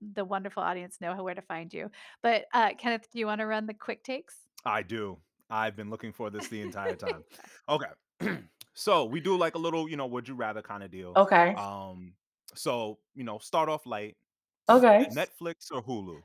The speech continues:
Speaker 3: Netflix.
Speaker 2: Oh, that wa-, that
Speaker 1: Yes.
Speaker 2: was quick.
Speaker 1: Not even a
Speaker 2: Oh.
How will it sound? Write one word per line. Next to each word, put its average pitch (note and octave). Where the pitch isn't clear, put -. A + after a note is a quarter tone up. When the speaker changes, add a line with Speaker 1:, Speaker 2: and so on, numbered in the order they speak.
Speaker 3:
Netflix. F3
Speaker 2:
Oh, -
that C#3
wa-, -
that -
Speaker 1:
Yes. A3
Speaker 2:
was D3
quick. A3
Speaker 1:
Not A#3+
even A#3+
a -
Speaker 2:
Oh. C3